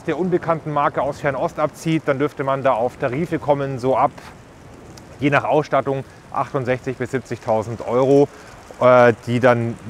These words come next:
hier durchaus auch fällig werden für dieses Auto. Natürlich nicht wenig Geld und damit dürfte der Maxus Mifa neun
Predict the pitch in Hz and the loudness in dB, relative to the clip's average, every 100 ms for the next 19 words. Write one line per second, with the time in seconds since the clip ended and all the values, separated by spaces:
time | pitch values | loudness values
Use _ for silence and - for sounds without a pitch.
0 | 101 123 123 113 120 110 90 107 117 - | -6 2 2 2 -2 -4 -4 -2 -4 -4
1 | 110 - - 180 196 135 143 139 135 - | -4 -4 -2 0 0 0 0 0 -4 -10
2 | - - 143 139 127 110 135 175 196 202 | -18 -10 -4 -2 -2 0 2 4 4 4
3 | 185 170 185 196 208 - 170 202 - 156 | 2 0 2 4 2 -2 0 0 0 -2
4 | 180 180 160 147 165 233 240 - - - | 2 2 2 4 6 4 2 -10 -18 -16
5 | - - - - 185 196 - - - - | -14 -14 -4 2 4 4 -2 -14 -18 -18
6 | - - 156 190 185 175 175 - 170 165 | -2 4 6 6 4 4 2 2 2 4
7 | 160 - - 147 151 143 135 143 - 156 | 2 -8 -8 2 4 4 4 0 -4 -6
8 | 127 143 156 147 135 131 147 151 | -4 -4 0 0 2 4 4 2